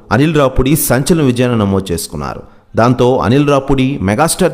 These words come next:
చిరంజీవి గారి సినిమాపై అంచనాలు భారీగా పెరిగిపోయాయి. త్వరలోనే ఈ సినిమా షూటింగ్ స్టార్ట్ కానుందట. అయితే లేటెస్ట్గా అందుతున్న సమాచారం ప్రకారం మెగాస్టార్ చిరంజీవి గారు డైరెక్టర్ అనిల్ రావుపూడి సినిమాలో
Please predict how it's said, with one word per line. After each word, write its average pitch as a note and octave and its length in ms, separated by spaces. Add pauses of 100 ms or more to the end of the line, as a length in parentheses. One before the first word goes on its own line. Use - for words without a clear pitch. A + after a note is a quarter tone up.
(100)
చిరంజీవి D3 400
గారి B2 200
సినిమాపై B2+ 580 (320)
అంచనాలు F#3 500
భారీగా C3+ 480
పెరిగిపోయాయి. F#2 600 (380)
త్వరలోనే C#3 320
ఈ C3 80
సినిమా C3+ 300
షూటింగ్ C3 340 (240)
స్టార్ట్ - 400
కానుందట. F2 400 (440)
అయితే F#3 140
లేటెస్ట్గా G#3+ 540
అందుతున్న G3 300
సమాచారం C#3 580
ప్రకారం B2 440 (200)
మెగాస్టార్ C3 520 (100)
చిరంజీవి B2+ 420
గారు A#2 300 (320)
డైరెక్టర్ D3+ 300
అనిల్ F3 260
రావుపూడి F#3 380
సినిమాలో B2+ 680